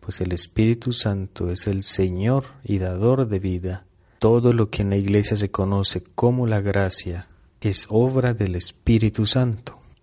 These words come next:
Y con el Espíritu Santo nosotros podremos decir, "Jesús es el Señor", y podremos dirigirnos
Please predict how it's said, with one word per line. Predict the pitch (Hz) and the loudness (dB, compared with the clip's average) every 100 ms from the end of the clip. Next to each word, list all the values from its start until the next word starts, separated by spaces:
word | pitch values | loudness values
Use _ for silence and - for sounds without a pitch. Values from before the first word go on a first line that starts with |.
| _ | _
Y | 117 | 0
con | 110 - 107 | 2 2 4
el | 98 95 | 2 2
Espíritu | - - 143 160 160 117 | -2 2 4 4 2 0
Santo | - 104 95 92 - | -2 -2 -4 -8 -8
nosotros | 98 95 - 113 110 - 113 101 - - _ _ | -4 -4 0 0 0 -4 -8 -6 -8 -10 _ _
podremos | - 101 92 98 117 120 107 95 | -2 0 2 2 2 0 -2 -4
decir, | 95 95 - 101 92 - _ _ _ _ _ | -2 -2 -2 -4 -4 -10 _ _ _ _ _
"Jesús | - - 92 - 139 139 | -10 -4 -4 0 0 0
es | 104 92 - | 0 -2 0
el | 143 | -2
Señor", | 135 131 110 92 92 - _ _ _ | -2 -4 -4 -4 -6 -10 _ _ _
y | 123 110 | 0 0
podremos | - 104 92 98 113 117 104 | 2 2 2 0 0 0 -2
dirigirnos | 101 98 95 - 113 110 104 92 90 87 - | -2 -4 -4 -4 -2 -2 -2 -6 -6 -8 -10